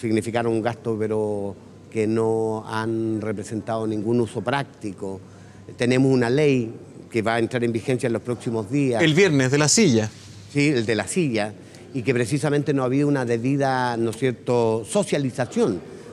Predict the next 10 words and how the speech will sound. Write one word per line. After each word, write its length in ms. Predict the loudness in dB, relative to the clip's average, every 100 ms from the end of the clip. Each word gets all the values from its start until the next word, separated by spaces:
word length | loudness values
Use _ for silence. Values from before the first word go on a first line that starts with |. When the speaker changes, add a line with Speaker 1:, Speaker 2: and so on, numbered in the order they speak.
| -2
Speaker 1:
de 80 | 2
la 80 |
entrada 280 | 2 2 0
en 100 | 2
vigencia 420 | 0 0 0 0
de 60 | -2
esta, 440 | -2 -2 0 -2
de 140 | -2 -4
esta 180 | 0 0
ley. 380 | 2 2 0